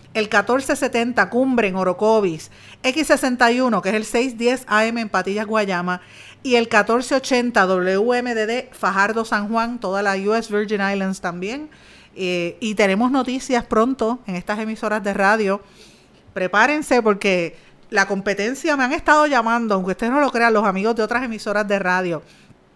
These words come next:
de las cadenas ar-, alrededor de la isla, eh, preocupados por esto de la red informativa, preocupados por el programa de Doctor Chopper, preocupados por En Blanco y Negro, y rápido menosprecian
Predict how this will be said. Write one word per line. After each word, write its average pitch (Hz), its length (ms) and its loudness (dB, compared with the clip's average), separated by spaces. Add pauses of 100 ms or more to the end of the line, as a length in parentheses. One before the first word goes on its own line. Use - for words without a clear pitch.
(340)
de 185 120 0
las 180 140 4
cadenas 190 480 0 (580)
ar-, 190 360 4
alrededor 180 400 4
de 226 100 6
la 208 160 6
isla, 202 380 0 (720)
eh, 147 340 -8
preocupados 208 1000 8
por 180 160 0
esto 180 240 0
de 208 80 4
la 185 100 4
red 190 140 0
informativa, 214 840 0
preocupados 185 580 2
por 208 180 2
el 190 80 0
programa 190 340 2
de 185 60 2
Doctor 190 320 0
Chopper, 254 500 6
preocupados 196 520 -4
por 214 140 -2
En 180 140 -4
Blanco 202 300 0
y 214 40 0
Negro, 220 440 -2 (520)
y 233 160 0
rápido 285 440 6
menosprecian 226 920 -2